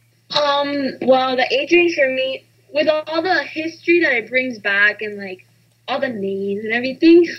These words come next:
<laughs> yeah, I got a little confused at first. Um, I'll have to say around nine, nine and up. If you're really into the history, then I say nine to, like,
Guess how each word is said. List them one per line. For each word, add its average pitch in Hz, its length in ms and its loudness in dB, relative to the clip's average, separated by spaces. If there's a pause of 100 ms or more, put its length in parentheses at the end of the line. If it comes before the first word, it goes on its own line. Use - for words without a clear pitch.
(160)
<laughs> - 300 -10
yeah, 240 260 4
I 262 120 4
got 302 120 6
a 277 60 6
little 262 260 2
confused 233 340 -10
at 247 200 -2
first. 339 260 -8 (600)
Um, 240 340 -4
I'll 277 160 -2
have 381 220 -2
to 453 100 -4
say 277 480 0 (360)
around 240 640 0
nine, 269 540 0 (760)
nine 277 560 2
and 233 440 0 (300)
up. 233 180 0
If 254 140 2
you're 240 120 0
really 269 240 -2
into 226 200 -6
the 202 80 -8
history, 285 260 -8
then 185 240 -2 (380)
I 240 120 4
say 262 300 4
nine 254 580 2
to, 262 100 -2
like, 220 240 0